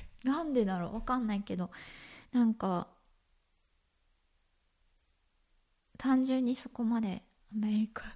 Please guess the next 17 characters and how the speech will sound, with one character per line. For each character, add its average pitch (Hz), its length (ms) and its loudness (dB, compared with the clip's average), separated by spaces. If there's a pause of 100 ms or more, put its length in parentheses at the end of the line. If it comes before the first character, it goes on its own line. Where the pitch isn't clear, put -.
(240)
人 208 280 0
に 196 100 2
な 208 140 2
り 214 100 0
た 220 140 0
い 196 60 -2
と 185 100 -6
思 190 180 0
わ 226 120 2
な 202 120 0
い 165 60 -6
か - 160 -12
ら - 60 -8
か 170 140 -8
な？ 214 200 -2 (800)
思 208 160 -2
わ 202 360 -2